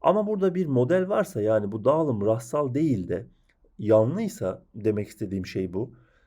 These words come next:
yanlıysa o zaman ben bu kayıp değerleri analizime dahil edemem. Yani ortalamayla değiştirip analizime devam edemem. Burası kritik.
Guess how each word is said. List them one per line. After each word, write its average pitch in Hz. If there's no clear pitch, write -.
yanlıysa 147
o 196
zaman 165
ben 165
bu 147
kayıp 170
değerleri 98
analizime 120
dahil 110
edemem. 110
Yani 117
ortalamayla 143
değiştirip 110
analizime 127
devam 104
edemem. 90
Burası 127
kritik. -